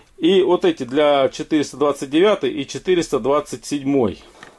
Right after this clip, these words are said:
Они диски есть. Просто указать в комментариях дополнительно, какой диск вам нужен. То есть по дереву и какой размер. И все там, допустим, вот так вот написали. Либо по металлу и какой размер.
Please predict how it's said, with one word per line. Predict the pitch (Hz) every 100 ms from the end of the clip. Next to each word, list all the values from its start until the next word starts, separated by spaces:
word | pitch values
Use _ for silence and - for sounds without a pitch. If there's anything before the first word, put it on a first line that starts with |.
| _
Они | 123 151 170
диски | 147 175 - 143
есть. | 160 226 226 - - - - - - - - -
Просто | 233 226 180
указать | 165 170 214 196
в | -
комментариях | 165 156 156 208 190 131
дополнительно, | 143 160 170 160 131 131 117
какой | 139 131 165
диск | 156 208 -
вам | 143 147
нужен. | 147 101 87 - - _ _ _ - -
То | 123
есть | 107 - -
по | 151
дереву | 151 240 202 160
и | 156
какой | 180 156 156
размер. | 143 120 120 104 -
И | 131
все | 139 - 107
там, | 98 92
допустим, | 107 110 113 -
вот | 113
так | 127 113
вот | 107
написали. | 104 113 123 101 90 - - -
Либо | 175 175
по | 165
металлу | 165 156 160 127
и | 113
какой | 120 139 127
размер. | 120 113 104